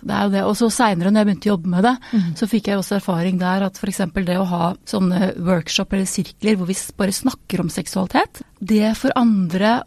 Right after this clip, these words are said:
Speaker 1: å lytte,
Speaker 2: Mhm.
Speaker 1: det at vi deler våre erfaringer, så skjønner jeg at, å ja, ok, men de spørsmålene og tankene som jeg sitter med, du har jo de samme.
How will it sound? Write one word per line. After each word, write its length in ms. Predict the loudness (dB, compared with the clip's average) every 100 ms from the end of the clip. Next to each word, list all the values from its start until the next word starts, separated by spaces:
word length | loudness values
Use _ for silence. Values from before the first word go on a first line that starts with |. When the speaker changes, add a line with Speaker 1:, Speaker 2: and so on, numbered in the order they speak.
| -4
Speaker 1:
å 340 | -2 2 0 -2 _ _ _
lytte, 600 | -2 -2 -4 _ _ -4 -4 -12 0
Speaker 2:
Mhm. 160 | 2
Speaker 1:
det 100 | 4
at 80 | 4
vi 120 | 4 4
deler 260 | 4 2
våre 220 | 2 2
erfaringer, 540 | 2 2 2 6 6 4 -4 _ _ _ -20 _ _ _ -4
så 240 | 2 2 4
skjønner 300 | 4 4 4
jeg 100 | 4
at, 40 | 2
å 80 | 2
ja, 160 | 2 0
ok, 160 | 0 2 4
men 160 | 6
de 80 | 4
spørsmålene 560 | 0 -2 0 -2 -2 0
og 20 |
tankene 420 | 2 2 0 -2 4
som 120 | 6
jeg 180 | 6 4
sitter 240 | 0 2
med, 120 | 4 4 0 -20 -20 _ -18 -4
du 80 | -2 0
har 120 | 0
jo 60 | -2
de 40 |
samme. 300 | -2 4 4